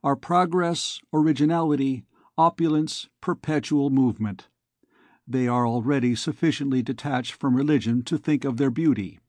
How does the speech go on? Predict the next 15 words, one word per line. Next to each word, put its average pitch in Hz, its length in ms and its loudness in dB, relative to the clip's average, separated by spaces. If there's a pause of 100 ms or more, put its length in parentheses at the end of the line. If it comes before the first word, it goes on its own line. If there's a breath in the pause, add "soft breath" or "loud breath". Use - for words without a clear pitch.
(320 loud breath)
to 190 100 -6
take 190 260 -2
care 185 220 -2
of 101 100 -2
it, - 200 -20 (480 soft breath)
to 185 120 2
correct 185 520 0
without 165 420 2
relaxation 151 1000 0 (160)
their 151 160 0
parure 147 600 2
of 131 140 -2
statues 143 720 -2
or 143 180 0
arabesques. 131 800 -4